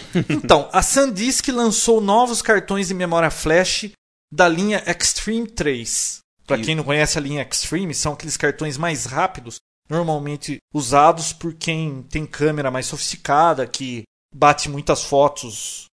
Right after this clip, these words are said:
Speaker 1: por segundo, tipo a Canon vinte D ou aquela duzentos D agora da Nikon. Essas câmeras reflex aí que tem um alto número de fotos por segundo, né?
Speaker 2: Porque tem, sempre tem um gargalo, né?
Speaker 1: É o
Speaker 2: Não
Speaker 1: tempo de
Speaker 2: adianta
Speaker 1: escrita do cartão,
Speaker 2: É,
Speaker 1: né? Eles
Speaker 2: não adianta nada ter um processador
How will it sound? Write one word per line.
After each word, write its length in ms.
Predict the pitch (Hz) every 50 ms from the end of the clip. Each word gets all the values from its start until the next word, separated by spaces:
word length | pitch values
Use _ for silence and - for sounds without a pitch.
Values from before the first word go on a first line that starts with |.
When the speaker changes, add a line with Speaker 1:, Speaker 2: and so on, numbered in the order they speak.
| _ _ -
Speaker 1:
por 120 | - 131
segundo, 560 | - - 175 151 139 147 156 175 185 165 135 127
tipo 600 | - - 156 156 - - 147 135 123 120 117 107 - _ -
a 160 | 131 127 117
Canon 500 | 113 - - - 151 151 143 139 139 135
vinte 340 | 120 117 135 139 - - 165
D 440 | 143 120 139 139 147 156 160 160 156
ou 260 | 143 139 131 127 123
aquela 840 | 120 117 - - - 143 139 131 131 131 127 123 120 117 113 110 107 - _ _ _ _ _
duzentos 520 | - 135 139 127 127 151 147 143 - - 127
D 180 | 113 143 143
agora 300 | 143 127 120 131 131 131
da 100 | 135 123
Nikon. 480 | 127 143 156 - - - 123 135 160 165
Essas 240 | 147 - - 247 -
câmeras 280 | - 359 349 339 240
reflex 600 | - - 185 175 - - 147 147 147 147 - - 131
aí 180 | 123 120 123
que 180 | 120 - - -
tem 440 | - - 131 127 127 120 117 110 110 117 - _ _
um 120 | - 135 139
alto 640 | 160 175 - - - - 143 131 123 120 110 107 - _ _ _ _ _ _ -
número 280 | 139 147 151 151 143 139
de 80 | 131 123
fotos 320 | - - 139 131 - -
por 140 | - - 139
segundo, 440 | - - 147 120 131 123 113 107 110
né? 80 | 117 139
Speaker 2:
Porque 120 | 165 - -
tem, 80 | 226 240
sempre 320 | - - - 240 330 -
tem 140 | - 285 254
um 80 | 302 339
gargalo, 500 | 330 285 247 220 170 151 135 127 127 123
né? 80 | 113 214
Speaker 1:
É 40 |
o 40 | 240
Speaker 2:
Não 80 | - 151
Speaker 1:
tempo 120 | 185 185
de 60 | 175 180
Speaker 2:
adianta 80 | 180 -
Speaker 1:
escrita 400 | - - - 254 247 226 220 -
do 120 | 156 143 127
cartão, 400 | - 143 127 - - 120 113 110
Speaker 2:
É, 40 | 113
Speaker 1:
né? 120 | 127 139
Eles 100 | 151 147
Speaker 2:
não 60 | 156
adianta 320 | 147 135 135 156 165 - 190
nada 180 | 165 151 139
ter 80 | - 139
um 60 | 127
processador 720 | 117 135 131 - - 127 117 127 123 123 123 120 120 -